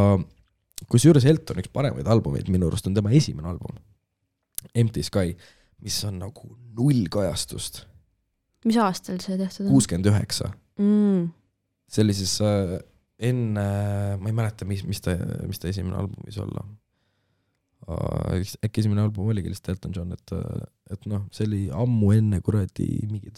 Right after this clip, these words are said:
Speaker 1: Rocketman asju, nagu
Speaker 2: Mhm.
Speaker 1: ammu enne Your Songi ja kõike. Oli,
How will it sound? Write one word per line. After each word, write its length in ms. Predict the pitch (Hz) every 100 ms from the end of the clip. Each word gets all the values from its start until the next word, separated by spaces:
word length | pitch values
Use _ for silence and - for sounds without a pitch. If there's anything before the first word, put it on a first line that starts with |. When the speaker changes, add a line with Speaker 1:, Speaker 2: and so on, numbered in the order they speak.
| -
Speaker 1:
Rocketman 600 | 117 - 90 - 95 92
asju, 320 | 90 104 - -
nagu 180 | - 233
Speaker 2:
Mhm. 220 | 220 -
Speaker 1:
ammu 480 | - 104 92 90 98
enne 340 | 107 101 90 90 - 98 _ _ _ _
Your 280 | - 104 101
Songi 580 | - - 90 82 73 67
ja 80 | 76
kõike. 400 | 98 92 - 85 - _ _ _ _ -
Oli, 240 | 107